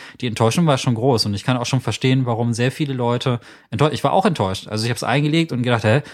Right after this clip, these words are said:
es fühlt sich an, als würde ich hier mit Bots spielen und so war es auch. Also es war eigentlich dazu gedacht, dass es mit Freunden spielst, mit vielen, vielen Leuten, äh, die du auch kennst, hoffentlich, weil es halt ein Koop-Titel war. Und, äh, wenn du den halt so alleine gespielt hast, was durchaus möglich war, hast du,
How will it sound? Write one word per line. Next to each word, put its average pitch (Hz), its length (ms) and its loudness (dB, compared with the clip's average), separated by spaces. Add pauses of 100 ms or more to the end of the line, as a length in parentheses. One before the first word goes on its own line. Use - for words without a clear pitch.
(140)
es - 120 -10
fühlt 120 140 -4
sich 110 200 -4
an, 117 120 0
als 131 200 0
würde 123 120 -2
ich - 80 -4
hier 131 100 2
mit 120 120 0
Bots - 240 -2
spielen 127 340 -2 (140)
und 123 120 -2
so 120 100 -2
war 240 120 2
es - 120 -2
auch. 95 180 -4
Also 107 220 -4
es 104 120 0
war 113 100 2
eigentlich 165 260 2
dazu 147 260 0
gedacht, 123 340 0 (360)
dass 117 160 0
es 120 100 0
mit 117 140 0
Freunden 147 400 0
spielst, 202 460 -6
mit 123 220 -4
vielen, 135 320 0
vielen 127 300 0
Leuten, 143 440 0
äh, 120 180 -2
die 120 100 -2
du 123 100 -2
auch - 160 -4
kennst, 147 420 0
hoffentlich, 170 420 0
weil 120 100 2
es 110 120 -2
halt 117 120 2
ein 110 80 -4
Koop-Titel 147 560 -2
war. 147 200 2 (400)
Und, 127 420 2
äh, 117 280 0
wenn 120 100 2
du 120 80 2
den 123 180 2
halt 120 180 2
so 127 120 -4
alleine 107 340 0
gespielt 156 260 -4
hast, 156 140 0
was 127 120 -4
durchaus 123 340 -4
möglich 131 360 -2
war, 139 160 4
hast - 200 -2
du, 117 160 0